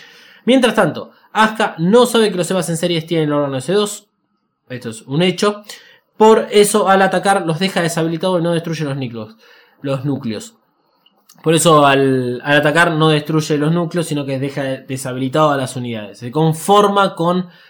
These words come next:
que queden ahí tirados, aunque sea que los desmembre un poquitito. Además de que, bueno, no tenía mucho tiempo para,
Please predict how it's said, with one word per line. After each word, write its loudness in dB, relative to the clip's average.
que -2
queden 4
ahí 2
tirados, 0
aunque -10
sea -6
que -6
los -6
desmembre 0
un -2
poquitito. -8
Además 4
de 4
que, 0
bueno, 4
no 0
tenía -4
mucho -2
tiempo -2
para, -6